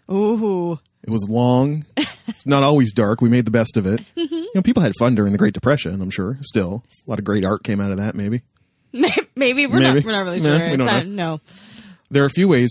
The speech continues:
Speaker 2: you can go back and enjoy our archives. First and foremost, soundcloud dot com slash geekdownpod. That's where the show lives.
Speaker 1: Yep.
Speaker 2: All of our archives are there. You can listen to all hundred and five episodes. This is
Speaker 1: Yeah.
Speaker 2: episode hundred and six.
Speaker 1: Yeah, so a hundred five and,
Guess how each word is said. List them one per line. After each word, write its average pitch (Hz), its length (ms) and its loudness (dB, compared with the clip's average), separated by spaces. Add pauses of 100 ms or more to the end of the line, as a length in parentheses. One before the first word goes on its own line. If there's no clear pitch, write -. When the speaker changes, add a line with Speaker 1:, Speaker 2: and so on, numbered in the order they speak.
Speaker 2:
you 117 140 0
can 107 400 -2 (120)
go 120 160 0
back 117 440 0
and 117 100 -2
enjoy 123 300 0
our 113 100 0
archives. 110 680 -6 (420)
First 131 220 0
and 110 80 -2
foremost, 113 400 0
soundcloud 120 360 0
dot 113 160 -4
com 127 400 -2 (400)
slash 113 240 -2
geekdownpod. 107 580 0 (140)
That's 123 180 -2
where 135 80 2
the 113 80 -2
show 123 140 -2
lives. 113 520 -2 (140)
Speaker 1:
Yep. 233 160 -6 (160)
Speaker 2:
All 147 140 2
of 131 80 0
our 131 100 2
archives 120 540 0
are 113 160 0
there. 110 200 -2
You 147 120 -2
can 110 100 -4
listen 110 220 -6
to - 40 -8
all 110 140 -4
hundred 120 400 -2
and 101 320 -4 (260)
five 120 360 0
episodes. 107 420 -4
This 120 60 -4
is 120 80 -2
Speaker 1:
Yeah. 123 60 2
Speaker 2:
episode 117 200 0
hundred 117 240 0
and 95 100 -4 (140)
six. 135 260 0 (100)
Speaker 1:
Yeah, 220 260 -4
so 220 260 -6
a 214 80 -4
hundred 262 300 -6
five 220 220 -4
and, 180 200 -8